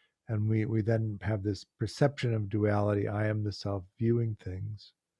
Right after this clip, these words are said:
Um, at least it, I think that cognitively that's easier to,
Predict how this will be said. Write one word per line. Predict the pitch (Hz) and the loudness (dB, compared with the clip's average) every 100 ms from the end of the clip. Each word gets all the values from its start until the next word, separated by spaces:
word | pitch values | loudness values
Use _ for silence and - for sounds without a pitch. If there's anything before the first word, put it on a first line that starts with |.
| _ _ _ _ _ _ - | _ _ _ _ _ _ -2
Um, | 104 101 143 190 143 | 0 0 -2 -2 -2
at | 135 | 4
least | 131 131 - - - | 8 6 4 -10 -4
it, | 117 - | -4 -2
I | 120 | 0
think | 107 139 123 | 2 2 2
that | 120 113 | 2 0
cognitively | - 135 143 135 127 104 110 | 2 6 6 6 2 4 2
that's | 107 110 - | 4 2 -2
easier | 147 127 117 113 107 - | 0 2 4 2 0 -2
to, | - 104 104 | -4 -4 -4